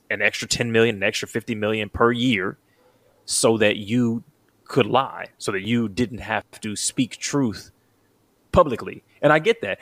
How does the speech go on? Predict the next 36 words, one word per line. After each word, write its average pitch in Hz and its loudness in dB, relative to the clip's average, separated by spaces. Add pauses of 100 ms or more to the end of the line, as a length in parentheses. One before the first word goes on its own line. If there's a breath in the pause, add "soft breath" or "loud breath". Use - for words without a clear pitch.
And 214 4
look, - 6
everybody's 151 4
done 110 0
it. 104 -18
Like, 107 -2
eh, 117 -2 (180)
eh, 139 4 (240)
people 175 0
have 135 2
been 120 -4
silent 131 -2
for 117 -2
forever 113 0
because 104 -4
they 113 0
understand 107 -4
there's 95 -8
going 104 -6
to 101 -12
be 101 -10
repercussions. 98 -4 (300 soft breath)
So - 0
I'm 120 4
not 151 2
even 110 0
necessarily 107 -2
saying 104 -4
you're 95 -8
evil 123 -2
for 113 -8
that. 117 0
I 104 0
understand 107 -6
being 98 -6
like, 87 -8